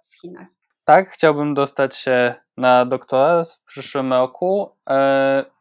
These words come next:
Speaker 2: ale moim, moim największym marzeniem związanym zarówno z językiem chińskim, jak i z tą moją, e,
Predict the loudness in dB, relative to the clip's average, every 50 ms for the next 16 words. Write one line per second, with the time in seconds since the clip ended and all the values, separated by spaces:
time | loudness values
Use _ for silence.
0 | _ _ 2 2 4 6 6 4 4 4 2 0 0 0 -2 -4 -6 -6 -6 -8
1 | -10 _ _ _ _ _ _ -14 -8 -4 -2 0 0 0 -2 -4 -4 -6 -6 -8
2 | -8 -6 -4 -4 -4 -4 -4 -6 -6 -6 -8 -8 -8 -6 -6 -4 -2 -2 -2 -2
3 | -2 -4 -4 -6 -6 -8 -8 -10 -14 _ _ -20 -20 -16 -12 -10 -8 -8 -6 -4
4 | -4 -4 -4 -6 -8 -10 -10 -10 -10 -10 -8 -6 -4 -4 -4 -6 -8 -14 -14 -16
5 | -18 -20 _ _ -14 -12 -12 -12 -12 -14 -14 -14 -12 -14 -14 -14 _ -12 -12 -12
6 | -12 -12 -16 _ -16 -12 -10 -8 -8 -8 -8 -8 -10 -12 -10 -10 -10 -10 -12 -16
7 | -12 -8 -6 -6 -6 -6 -8 -8 -6 -6 -6 -6 -6 -8 -12 -14 _ _ _ _
8 | -20